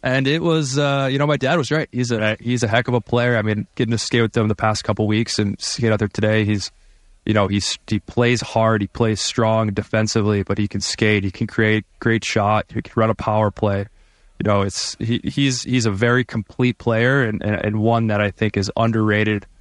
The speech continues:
Speaker 1: across the league with how, with how good he is. So it was a treat. Hopefully we get some more of that. But, you know, whatever the pairs end up being, you know, we're probably gonna play with a lot of guys this year. But it was, it was a treat today.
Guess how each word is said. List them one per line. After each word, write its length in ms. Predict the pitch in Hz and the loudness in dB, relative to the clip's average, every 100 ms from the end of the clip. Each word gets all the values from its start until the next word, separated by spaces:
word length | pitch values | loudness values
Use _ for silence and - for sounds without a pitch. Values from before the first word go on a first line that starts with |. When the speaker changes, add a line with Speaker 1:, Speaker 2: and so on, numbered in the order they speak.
| - - - - 92 | -20 -20 -20 -10 -10
Speaker 1:
across 460 | - 117 101 95 | 0 2 2 2
the 100 | 107 | 0
league 280 | 101 107 107 | 2 2 2
with 80 | 101 | 0
how, 180 | 104 101 | 0 -2
with 140 | - 101 | -4 -2
how 100 | 104 | -2
good 180 | 101 98 | 0 -2
he 100 | 101 | -2
is. 220 | 107 82 | -4 -6
So 260 | - 113 104 - _ _ | -4 -2 -2 -6 _ _
it 120 | - | -2
was 160 | 147 143 | 0 0
a 40 | |
treat. 380 | 139 - 143 147 - | -2 0 0 0 -4
Hopefully 320 | 120 123 143 | -2 -2 0
we 60 | 127 | 0
get 120 | 135 | 0
some 160 | - 127 | -2 0
more 180 | 123 | 0
of 80 | 127 | 0
that. 260 | 123 135 - | 0 -2 -2
But, 200 | - 117 | -2 -2
you 100 | - | -2
know, 120 | 113 113 | 0 0
whatever 240 | 120 156 | 0 0
the 80 | 151 | 0
pairs 320 | 147 139 131 | 0 0 0
end 100 | 131 | 0
up 120 | 120 | 0
being, 280 | 135 131 127 | 0 0 0
you 80 | 123 | 0
know, 100 | 120 | 0
we're 80 | 113 | 0
probably 220 | 131 123 | 0 0
gonna 140 | 120 | 0
play 200 | - 123 | 0 0
with 140 | 113 110 | 0 0
a 20 | |
lot 200 | 107 113 | 0 0
of 80 | 113 | 0
guys 240 | 113 113 | 0 0
this 200 | 120 - | -2 0
year. 320 | 117 117 113 - - - _ | 0 2 0 -4 -20 -20 _
But 140 | - 107 | 0 0
it 80 | |
was, 240 | 104 104 - | 2 -2 0
it 80 | 113 | 0
was 140 | 110 | 0
a 40 | |
treat 220 | 107 104 98 | -2 -4 -4
today. 220 | 101 | -6